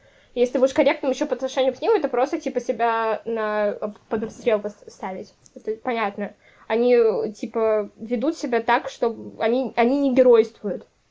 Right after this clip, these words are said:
Они не гриффиндорцы, они ведут себя умнее. Это я просто, это я. И Роллинг, скорее всего, так бы не писал Слизерин, если бы написал со стороны Слизерина. Они не злые, типа. Это скучно, как минимум.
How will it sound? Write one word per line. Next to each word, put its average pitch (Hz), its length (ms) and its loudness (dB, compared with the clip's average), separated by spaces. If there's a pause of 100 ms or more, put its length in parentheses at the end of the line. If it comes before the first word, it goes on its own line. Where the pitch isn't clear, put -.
Они 233 200 0
не 254 140 2
гриффиндорцы, 226 680 0
они 202 180 -4
ведут 240 220 -6
себя 240 140 -6
умнее. 208 520 0 (640)
Это 233 240 0
я 208 360 4
просто, 196 500 -2
это 240 240 -4 (140)
я. 175 340 -8 (240)
И 247 360 -2
Роллинг, 330 380 4
скорее 247 260 0
всего, 311 160 -4
так 247 140 2
бы 220 80 2
не 240 140 2
писал 233 320 -4
Слизерин, 208 420 -4
если 226 220 -4
бы 226 80 -8
написал 214 320 -6
со 233 60 -12
стороны 214 300 -12
Слизерина. 208 500 -6
Они 196 240 -10
не 220 160 -4
злые, 208 320 -4
типа. - 360 -16 (1040)
Это 208 180 -6
скучно, 220 500 -2
как 208 160 -4
минимум. 202 480 -4